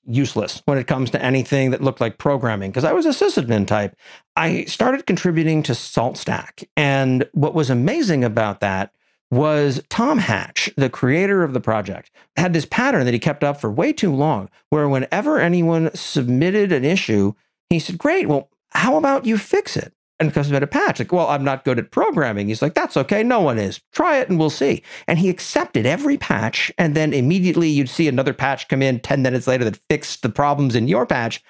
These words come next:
But it was the most welcoming and encouraging experience. And I'm not saying that's a good workflow <laughs> for an open source maintainer, but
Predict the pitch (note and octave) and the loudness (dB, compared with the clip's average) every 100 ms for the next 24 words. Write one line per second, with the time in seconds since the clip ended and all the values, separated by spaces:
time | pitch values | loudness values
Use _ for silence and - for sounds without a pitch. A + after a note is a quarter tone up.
0 | - - F3 E3+ D#3+ C#3+ D3+ D3+ D3+ C#3+ | -20 -6 -2 2 0 2 2 2 0 -2
1 | B2+ E3+ C4 C#4+ C4+ F#3 - E3+ F3 D#3 | -2 -2 0 0 2 2 0 0 0 0
2 | D#3+ C#3 - - G#3+ D3+ A2 - - - | 0 0 -4 -2 0 2 0 -4 -10 -6
3 | D#3 C#3+ C#3+ C3+ A#2+ _ _ _ _ E3+ | -2 0 2 0 -2 _ _ _ _ 0
4 | E3+ E3 D#3+ E3 D3+ C#3+ B2 - D3 D#3 | 2 0 0 0 0 0 -2 -2 -2 0
5 | G#2+ F#3+ D#4 - A2+ - C#3 B2+ C#3+ A#2 | 0 -2 -2 -2 -2 0 -2 0 -2 -2
6 | G2+ - C#4 - A2+ G#2 A#2 G#2 G#2 G#2+ | -2 0 0 -2 -4 0 0 0 0 0
7 | A#2+ - | -2 -2